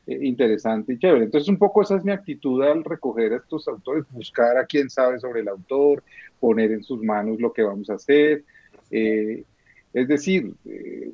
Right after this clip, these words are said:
rodear lo suficientemente una edición de gente lo suficientemente autorizada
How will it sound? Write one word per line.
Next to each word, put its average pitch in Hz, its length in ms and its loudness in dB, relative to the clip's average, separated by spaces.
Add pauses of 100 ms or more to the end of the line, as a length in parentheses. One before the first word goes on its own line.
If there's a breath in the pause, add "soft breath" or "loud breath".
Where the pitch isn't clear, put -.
(120)
rodear 147 760 6
lo 175 100 0
suficientemente 135 840 -8
una 147 160 -8
edición 110 580 -2
de 104 140 -4
gente 127 500 0
lo 104 140 -6
suficientemente 120 880 -6
autorizada 117 640 -2